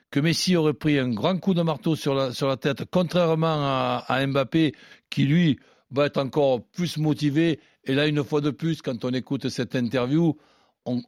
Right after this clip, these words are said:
on, on arrive à comprendre petit, petit à petit qu'il n'est pas seulement hors norme, Mbappé,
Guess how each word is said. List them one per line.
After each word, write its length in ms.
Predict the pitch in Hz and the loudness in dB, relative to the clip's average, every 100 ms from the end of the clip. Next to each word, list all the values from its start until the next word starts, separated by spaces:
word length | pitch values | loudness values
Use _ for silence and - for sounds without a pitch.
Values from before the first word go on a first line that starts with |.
| - | -4
on, 160 | 131 120 - | -4 -2 -2
on 180 | 147 | 0
arrive 260 | 160 170 160 | 2 2 0
à 80 | 139 | 0
comprendre 640 | 147 131 139 165 147 123 | -2 -4 -2 -2 -2 -4
petit, 340 | - 131 - | -6 -10 -10
petit 400 | - 139 143 127 | -12 -10 -8 -4
à 60 | 127 | -4
petit 340 | 120 - 170 | -4 -4 -6
qu'il 160 | - 139 | -4 -2
n'est 80 | 127 | -2
pas 160 | 156 | -2
seulement 460 | 147 147 135 135 135 - | -2 -2 0 -2 -4 -2
hors 180 | 135 143 | 0 0
norme, 340 | 160 160 131 127 | 0 0 0 0
Mbappé, 340 | 123 110 170 | -2 0 -2